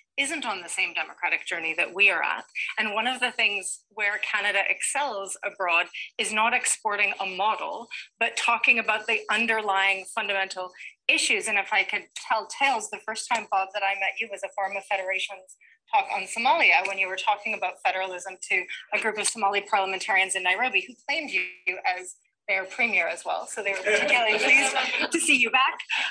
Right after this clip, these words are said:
Um, but it wasn't about, "This is the Canadian version of federalism." It's, "These are the underpinnings to the issue, and you build something that is your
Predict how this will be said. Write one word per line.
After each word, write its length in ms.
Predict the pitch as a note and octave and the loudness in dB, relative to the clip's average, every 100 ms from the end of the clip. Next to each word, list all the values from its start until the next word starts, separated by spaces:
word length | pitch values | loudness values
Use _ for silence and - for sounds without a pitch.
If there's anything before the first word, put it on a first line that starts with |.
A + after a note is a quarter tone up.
| - | 0
Um, 220 | B3 B3+ B3 | 0 0 0
but 100 | D4 | 2
it 140 | C#4+ - | 2 2
wasn't 320 | C#4 D4 D#4 | -2 0 -2
about, 260 | C#4+ B3+ A#3+ - | 0 2 2 0
"This 160 | B3 C4+ | -4 -4
is 100 | A3+ | -4
the 100 | A#3+ - | -2 0
Canadian 420 | A#3+ A#3+ A#3+ G#3+ A3 | 4 6 6 2 -2
version 280 | A#3+ A#3 G#3+ | -6 -6 -10
of 100 | - | -4
federalism." 540 | D#4+ F4 A3+ G3+ G#3 | -2 0 0 -4 -6
It's, 120 | G#3 - | -10 -10
"These 220 | A#3+ B3+ | -6 -2
are 80 | C#4+ | -2
the 160 | C4 - | -2 -4
underpinnings 800 | A#3 B3 B3 - A3+ F#3 F3+ - - _ _ | -4 -2 -4 -2 0 0 -2 -10 -14 _ _
to 180 | - C4 | -2 0
the 340 | G#3+ A3+ - D#4+ | 4 4 4 4
issue, 280 | E4 C4+ | 2 2
and 180 | A3+ G#3 | 0 -2
you 140 | A#3+ G#3+ | -6 -4
build 240 | B3+ A#3+ | -6 -4
something 420 | - A#3+ A#3 G#3+ G3+ | -4 -4 -2 -2 0
that 120 | G#3 | 0
is 160 | F#3+ | 0
your 140 | G3+ | -2